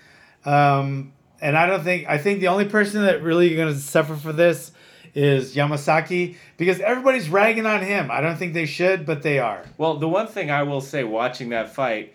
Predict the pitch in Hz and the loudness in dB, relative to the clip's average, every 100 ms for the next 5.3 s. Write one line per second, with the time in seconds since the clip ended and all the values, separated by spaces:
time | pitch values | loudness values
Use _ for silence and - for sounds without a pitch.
0 | _ _ _ 151 165 190 147 170 170 156 | _ _ _ -6 -4 -6 -4 -2 0 2
1 | 131 135 165 147 131 139 139 143 135 123 | 0 -2 -4 -4 -2 -2 -2 -6 -8 -10
2 | 107 104 110 113 101 - - 117 110 - | -8 -6 -6 -6 -12 -18 -12 -8 -6 -8
3 | 143 139 151 160 180 - _ _ _ - | -12 -12 -10 -10 -10 -16 _ _ _ -14
4 | - 208 220 151 170 151 175 170 165 120 | -8 -4 -4 -2 -2 -2 -2 -2 -2 -6
5 | 110 113 120 | -6 -8 -14